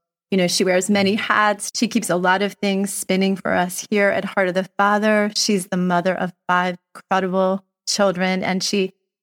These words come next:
probably goes to, like, twenty soccer practices and games a week when you put all those things together. But she just makes everything look so easy because she cares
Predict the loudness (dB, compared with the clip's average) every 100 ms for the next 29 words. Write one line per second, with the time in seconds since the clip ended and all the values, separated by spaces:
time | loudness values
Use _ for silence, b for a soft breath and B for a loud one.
0 | _ _ 0 0 2 0 2 2 2 2
1 | 2 2 2 -2 -10 _ _ _ _ -14
2 | -2 0 2 0 0 0 0 -2 0 -2
3 | -2 -4 -2 -2 0 0 2 2 2 0
4 | 0 0 0 0 0 0 0 0 2 2
5 | 2 0 2 0 0 -2 0 0 2 0
6 | -2 -6 -4 -2 -2 -2 0 -2 0 0
7 | 0 -2 0 2 2 2 0 -4 -2 -2
8 | -2 -6 -2 0 0 0 _ _ _ _
9 | _ _ -4 -2 0 0 2 0 0 0
10 | 2 2 0 -4